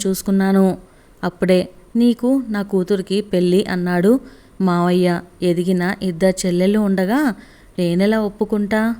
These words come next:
కుదరదన్నాను." నొచ్చుకున్నాడు. అదే కోపంతో వెనక ముందు ఆలోచించకుండా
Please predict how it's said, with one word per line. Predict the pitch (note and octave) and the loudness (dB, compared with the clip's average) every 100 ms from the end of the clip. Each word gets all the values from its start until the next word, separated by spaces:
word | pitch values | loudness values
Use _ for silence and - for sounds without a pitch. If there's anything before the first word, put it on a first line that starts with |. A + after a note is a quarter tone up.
| - - | -12 -6
కుదరదన్నాను." | F3+ F3 E3 F3+ F3+ F3+ F3+ F3+ F3 - - _ _ _ - | -2 0 0 0 0 0 2 0 -2 -10 -20 _ _ _ -2
నొచ్చుకున్నాడు. | G3 F3+ - G3 G#3+ G3 F#3+ F3+ F3 - - _ - | 0 0 -2 0 2 2 2 2 0 -8 -20 _ -6
అదే | G3 A#3 | 0 0
కోపంతో | C#4+ C4+ A3+ G#3 G3 F3+ | 2 0 0 -2 0 0
వెనక | G3 F3 E3+ G3 | 0 0 0 0
ముందు | G3 F3+ F3+ | 0 0 0
ఆలోచించకుండా | G#3+ F3+ F3 F#3 - F#3 - F#3+ F3+ F#3 F#3 | -2 -2 -2 -2 -2 -6 -4 -2 0 0 -2